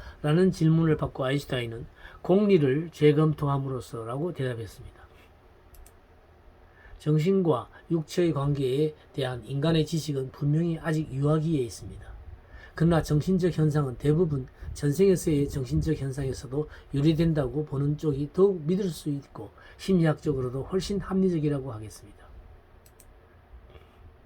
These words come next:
붓다는 "너희의 현재 상태는 너희가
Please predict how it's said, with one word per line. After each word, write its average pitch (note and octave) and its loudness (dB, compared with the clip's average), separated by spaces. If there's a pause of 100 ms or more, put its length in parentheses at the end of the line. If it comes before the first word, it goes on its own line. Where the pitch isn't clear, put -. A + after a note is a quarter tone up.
(500)
붓다는 E3+ 2
"너희의 F#3+ 8
현재 E3+ 0
상태는 C3 -4
너희가 E3 2